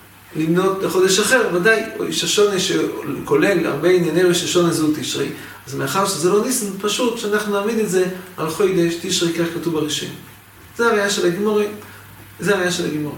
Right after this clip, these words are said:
אז כאמור שתיס מביא מירושלמי, שירושלמי דוחה את זה, ירושלמי מחדש חידוש גדול. ירושלמי אומר אולי, מכיוון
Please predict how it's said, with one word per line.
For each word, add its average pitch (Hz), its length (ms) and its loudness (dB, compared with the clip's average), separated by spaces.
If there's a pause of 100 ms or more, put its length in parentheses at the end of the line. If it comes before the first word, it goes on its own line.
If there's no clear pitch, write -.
(920)
אז - 40 -18
כאמור 214 260 0
שתיס - 640 0
מביא 180 200 0
מירושלמי, 196 560 2
שירושלמי 190 720 -2 (440)
דוחה 170 260 2
את 233 120 2
זה, 208 180 2
ירושלמי 180 440 0
מחדש 170 360 0
חידוש 175 260 -2
גדול. 190 340 4 (440)
ירושלמי 180 300 0
אומר 180 140 2
אולי, 180 320 6 (240)
מכיוון 156 360 -2